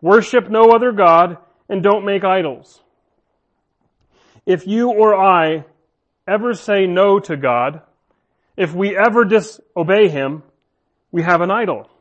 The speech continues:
It's that simple. You might say, "How so? Why do you say that?" Well, because apparently there is a higher authority than God if we have the audacity to tell Him no. <laughs> If we have the audacity to say, "I know what you're saying, but I'm going to"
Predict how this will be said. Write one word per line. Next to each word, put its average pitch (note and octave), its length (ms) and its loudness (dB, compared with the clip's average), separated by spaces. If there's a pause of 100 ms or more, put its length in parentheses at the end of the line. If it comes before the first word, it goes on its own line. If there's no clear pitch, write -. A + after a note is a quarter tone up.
(760)
It's - 100 -20
that E3 180 -4
simple. D#3 340 -8
You C#3+ 80 -2
might D3 200 -2
say, D3 180 -4
"How D3+ 160 -2
so? D3+ 300 -4
Why C3+ 180 -2
do E3 80 -4
you E3+ 60 -4
say F3+ 220 -4
that?" G3+ 340 -6 (520)
Well, G#3 140 4
because A3 300 0
apparently C4 580 4
there A3+ 220 6
is G#3 120 0
a G#3 120 2
higher B3 400 4
authority G#3+ 720 4
than D#3+ 180 -4
God D#3+ 420 2 (360)
if F#3 120 -2
we A#3+ 180 0
have G#3+ 220 2
the G#3 140 2
audacity G3+ 640 2
to F#3+ 140 -6
tell F#3 280 0
Him G3 100 -4
no. A3 400 -2 (300)
<laughs> B3 100 -6 (840)
If G3 120 -2
we A#3+ 160 0
have A3+ 240 4
the G#3+ 120 4
audacity A3+ 640 2
to G3 100 0
say, G#3+ 260 -2
"I G3+ 160 2
know A#3+ 180 6
what C4 180 4
you're A#3 100 -4
saying, A3 420 0
but G#3 120 2
I'm A#3 200 2
going A3+ 360 0
to" G#3 300 -2